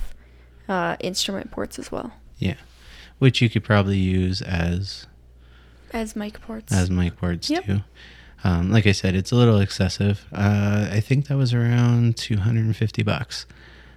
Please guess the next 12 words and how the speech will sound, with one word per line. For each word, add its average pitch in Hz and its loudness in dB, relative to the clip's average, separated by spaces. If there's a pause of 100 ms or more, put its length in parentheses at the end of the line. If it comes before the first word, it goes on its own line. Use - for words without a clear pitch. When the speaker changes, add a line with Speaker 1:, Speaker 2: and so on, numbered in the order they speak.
(140)
Speaker 2:
on 104 4
Amazon. 98 0 (360)
Speaker 1:
Which 240 -4
is 208 -6
also 202 -10
pretty 196 -10
neat. 196 -10 (460)
Speaker 2:
Yeah, 104 2 (480)
it 123 8
works 113 6
really 98 6
well. 90 0